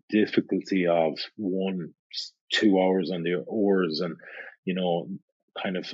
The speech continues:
understanding what's coming. Like, it just, it just wore me down to moments of despair. And I just, I'm not too sure. Like, I'm very, of course, I'm very, um, satisfied and, and proud that I was able to, um, accomplish what I wanted to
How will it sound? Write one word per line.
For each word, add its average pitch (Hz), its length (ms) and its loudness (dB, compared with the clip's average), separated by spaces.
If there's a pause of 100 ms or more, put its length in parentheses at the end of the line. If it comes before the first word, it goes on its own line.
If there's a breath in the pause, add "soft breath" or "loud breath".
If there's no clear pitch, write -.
understanding 104 1000 0
what's 92 300 0
coming. 95 560 -2
Like, 82 200 2
it - 140 -4
just, - 300 2 (480 loud breath)
it 95 160 4
just 120 240 6
wore 107 400 8
me 98 160 2
down 98 380 2
to 98 100 -4
moments 92 440 -2
of - 120 -6
despair. 92 560 2
And 80 100 -4
I 98 200 -4
just, - 240 2 (120)
I'm 85 180 -4
not 110 240 2
too 95 100 4
sure. 95 360 4
Like, 92 100 4
I'm 101 140 2
very, 120 260 8
of 98 120 2 (160)
course, 120 300 6
I'm 92 160 0
very, 98 440 8
um, 85 220 0 (380)
satisfied 95 840 4
and, 82 220 -2 (120)
and 80 200 -10
proud 98 520 4
that 82 160 2
I 80 60 2
was 80 180 0
able 85 320 0
to, 85 200 -2 (580 loud breath)
um, 80 480 -4
accomplish 107 600 2
what 92 140 0
I 87 100 2
wanted 87 340 -4
to 78 100 -2